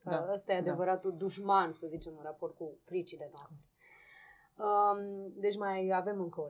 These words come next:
Speaker 2: lecție <laughs> foarte, foarte importantă asta cu să ne confruntăm temerile, indiferent care sunt ele, că poate nu-i teama de moarte, poate fi orice altă,
Speaker 1: Orice.
Speaker 2: orice altă
Speaker 1: Și că-s
Speaker 2: temeră.
Speaker 1: firești. Nu, nu înseamnă că dacă ne e frică, sunt, nu suntem bine. Nu,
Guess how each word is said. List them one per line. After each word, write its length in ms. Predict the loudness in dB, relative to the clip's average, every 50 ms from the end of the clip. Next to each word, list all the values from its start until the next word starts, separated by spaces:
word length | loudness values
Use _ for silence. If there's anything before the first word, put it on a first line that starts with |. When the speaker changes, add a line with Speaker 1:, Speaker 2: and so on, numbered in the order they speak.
| -8
Speaker 2:
lecție 540 | -12 -16 -18 _ -16 -8 0 2 2 4 8 8
<laughs> 200 | 8 8 12 12
foarte, 340 | 12 12 12 12 12 10 8
foarte 400 | 10 12 12 12 12 12 12 12
importantă 840 | 12 12 12 10 8 6 6 8 10 12 12 12 12 12 10 8 8
asta 320 | 8 6 6 6 4 4
cu 180 | 4 0 -4 -6
să 160 | -2 0 0
ne 120 | 0 0
confruntăm 760 | -2 -2 -4 -4 -4 -6 -8 -12 -12 -6 -2 -2 -2 -2 -4
temerile, 520 | -2 -2 -2 -2 -2 -4 -6 -4 -2 0 0
indiferent 500 | 2 0 0 -2 -2 -4 -4 -4 -6 -6
care 180 | -6 -8 -8 -8 -8
sunt 160 | -10 -4 -2
ele, 140 | 2 2 2
că 60 | 2
poate 220 | 2 -2 -2 -2 -2
nu-i 120 | -4 -4
teama 240 | -6 -8 -10 -10 -12 -16
de 60 | -18 -12
moarte, 340 | -6 -4 -4 -4 -2 -2 -4
poate 360 | -2 0 -2 -2 -4 -6 -10 -10
fi 80 | -4 -2
orice 300 | -2 -2 -2 -4 -6 -4
altă, 260 | -2 0 0 -2 -2
Speaker 1:
Orice. 260 | -4 -6 -6 -8 -10 -12 _ _
Speaker 2:
orice 240 | -16 -16 -14 -14 -18
altă 340 | -18 -18 -18 _ -14 -14 -12
Speaker 1:
Și 120 | -12 -12 -6
că-s 220 | -4 -4 -4 -4 -2
Speaker 2:
temeră. 200 | 2 2 2 4 2
Speaker 1:
firești. 380 | 2 2 0 -4 -8 -16 -20 -20 -20 _ _ _ _ _ _ _
Nu, 300 | _ -4 0 0 2 2
nu 60 | 2 0
înseamnă 260 | 0 2 0 0 0
că 60 | 0
dacă 220 | 0 0 -2 0 -2
ne 120 | -2 -2
e 120 | -2 -4
frică, 440 | -6 -6 -6 -6 -6 -4 -2 -4 -4 -2
sunt, 240 | -2 -2 -2 -2 -2 -2
nu 140 | -2 -2 -2
suntem 380 | 0 -2 -2 0 2 0 2
bine. 340 | 2 0 0 -2 -4 -8 -12 -18 _ _ _ _ _
Nu, 360 | -8 -6 -4 -4 -6 -6 -8